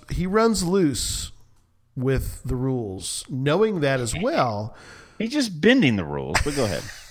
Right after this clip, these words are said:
Speaker 1: <laughs> Would you mark that as needs archive?
Speaker 2: Um, no.
Speaker 1: Okay.
Speaker 2: And here's why.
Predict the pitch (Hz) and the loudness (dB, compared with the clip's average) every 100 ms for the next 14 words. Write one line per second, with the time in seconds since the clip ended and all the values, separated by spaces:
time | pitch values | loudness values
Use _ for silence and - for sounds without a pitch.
0 | - 233 - 208 208 - 180 - - 180 | -6 -6 -4 -6 -6 -6 -8 -8 -10 -8
1 | 165 151 190 - 220 175 180 180 185 175 | -6 0 2 2 -2 0 4 4 2 0
2 | 147 160 175 - 139 135 131 139 139 147 | 2 4 2 0 2 2 0 0 0 4
3 | 147 180 143 95 82 110 - - - - | 4 2 -2 -4 -8 -12 -16 -20 -20 -20
4 | - _ - 127 131 131 - - 113 117 | -20 _ 4 6 8 4 0 -4 2 4
5 | 120 101 65 53 - - _ _ - 110 | 6 4 2 -4 -14 -20 _ _ -6 0
6 | 123 120 139 151 120 110 80 57 | 2 4 6 6 6 2 2 -2